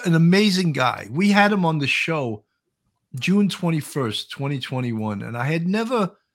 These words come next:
met Mordecai before on the job. You know, New York City Police Department is such a big job, you know, and it's not uncommon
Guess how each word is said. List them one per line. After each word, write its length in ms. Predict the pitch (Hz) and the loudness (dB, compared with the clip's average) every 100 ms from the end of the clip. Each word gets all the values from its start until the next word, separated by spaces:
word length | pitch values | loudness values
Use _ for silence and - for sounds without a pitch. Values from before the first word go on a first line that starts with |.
| _ _ - | _ _ -4
met 240 | 175 233 | -2 -2
Mordecai 480 | 190 127 117 - 110 | -2 -2 -4 -6 -8
before 500 | 107 110 - 120 113 | -8 -12 -10 -6 -4
on 200 | 120 120 | -4 -6
the 80 | 123 | -4
job. 400 | 120 143 113 113 | -2 0 0 -2
You 60 | |
know, 80 | 120 | -4
New 140 | 123 151 | -2 0
York 200 | 175 156 | 0 -2
City 220 | - 151 | -2 -4
Police 260 | 131 143 - | -4 -6 -6
Department 540 | 123 123 120 117 117 _ _ _ _ _ _ | -8 -6 -6 -6 -10 _ _ _ _ _ _
is 120 | 143 | -2
such 300 | - 214 202 | 2 2 2
a 40 | 170 | 0
big 340 | 127 151 127 | 0 -2 -2
job, 440 | 110 107 98 95 190 | -2 -2 -2 -6 -6
you 120 | 165 | -4
know, 180 | 143 135 | -2 -4
and 240 | - 233 - | -6 -8 -8
it's 260 | 156 - | -8 -6
not 180 | 190 185 | -2 0
uncommon 680 | 175 151 - 143 127 117 110 | 0 -2 -4 -4 -2 -4 -8